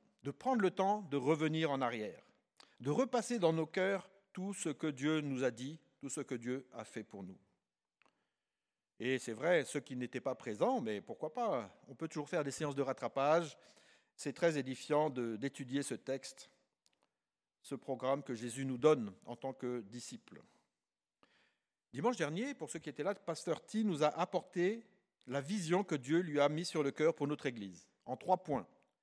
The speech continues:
Une Église qui chante les louanges de Dieu. Et ce matin, nous l'avons fait. Une Église de disciples qui font des disciples. Ben ça, nous apprenons chaque, euh, dimanche tout au long de l'année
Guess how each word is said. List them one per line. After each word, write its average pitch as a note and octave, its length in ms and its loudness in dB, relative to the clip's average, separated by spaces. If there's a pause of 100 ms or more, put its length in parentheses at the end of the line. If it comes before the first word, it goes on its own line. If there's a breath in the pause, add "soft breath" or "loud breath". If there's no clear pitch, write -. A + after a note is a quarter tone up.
(400)
Une E3 140 0
Église G#3+ 280 0
qui A3+ 120 0
chante D3+ 540 2 (160)
les C3+ 180 -4
louanges D#3 380 4
de C#3 80 0
Dieu. G#2+ 240 -8 (400)
Et D3 300 -4
ce - 140 -8
matin, A#2+ 400 -4 (120)
nous C3+ 160 -4
l'avons B2+ 240 2
fait. - 240 -14 (840 soft breath)
Une F#3+ 180 0
Église G#3 340 2
de D#3+ 100 2
disciples G3+ 560 -2
qui E3 120 -10
font F3+ 140 -2
des E3 120 4
disciples. F3+ 560 -6 (160)
Ben G#2 140 -10
ça, E3+ 360 -4
nous A2+ 200 -6
apprenons B2+ 600 -4
chaque, - 360 -10
euh, A#2 340 -2
dimanche C3 480 -2
tout F3 180 -10
au E3 40 0
long D3+ 120 0
de C#3 100 0
l'année B2 400 2